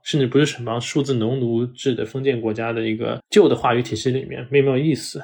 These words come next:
你做到很大又怎么样呢？你还必须要选边站，你要选择一个国家或者另外一个国家，你要站一边；你要选择这个党或者那个党，你要站一边；你要选择两个 president candidate，你要站一边。其实你可能就是想做一个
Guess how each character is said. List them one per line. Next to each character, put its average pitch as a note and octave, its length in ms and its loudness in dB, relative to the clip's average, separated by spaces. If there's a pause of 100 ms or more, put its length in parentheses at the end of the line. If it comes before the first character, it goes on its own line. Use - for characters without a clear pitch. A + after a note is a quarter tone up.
(300)
你 B2 220 -6
做 C#3 180 6
到 C3 100 2
很 A#2+ 140 -6
大 B2 220 2
又 A#2+ 60 -2
怎 A#2 100 -4
么 G#2 80 -4
样 A#2+ 200 -2
呢？ - 140 -10
你 B2+ 140 -8
还 B2+ 120 0
必 B2+ 140 -6
须 C3 140 0
要 C#3 40 4
选 B2 200 -6
边 A#2 180 -4
站， C#3 180 -6 (360)
你 B2+ 100 -6
要 B2+ 140 2
选 A2+ 280 -2
择 A2+ 320 2
一 A#2 120 -2
个 C3 80 4
国 A#2+ 120 4
家 A#2 140 4
或 A#2+ 140 0
者 A2+ 80 2
另 B2+ 100 -2
外 B2 100 -2
一 A2+ 60 -2
个 A2+ 60 -2
国 A2 120 -4
家， A2 160 -6
你 A2 60 -6
要 A2 80 -2
站 B2 180 -2
一 A#2 60 0
边； B2 240 -2 (320)
你 B2+ 80 -4
要 B2 60 2
选 B2 180 0
择 B2 100 2
这 B2 120 4
个 C#3 100 6
党 A#2 240 -2
或 - 80 0
者 B2+ 80 0
那 C#3 60 2
个 C3+ 80 2
党， A2+ 180 -4
你 A2 60 -6
要 A2+ 60 -6
站 A#2+ 200 -4
一 A2+ 60 -4
边； B2 180 -4 (300)
你 B2 60 -4
要 B2 60 2
选 A#2+ 200 0
择 A#2 100 2
两 A#2 260 0
个 A#2 320 0
president B2+ 500 0
candidate， A#2+ 420 -2
你 A2 80 -2
要 A2 100 -2
站 A#2 180 -2
一 A#2 60 -6
边。 - 220 -8 (420)
其 - 120 -14
实 C3+ 100 0
你 C3 100 0
可 B2+ 140 -4
能 A2 160 -4
就 D3 100 0
是 C3+ 60 2
想 G#2+ 240 -6
做 A#2 180 2
一 A2+ 160 -6
个 A#2+ 240 -4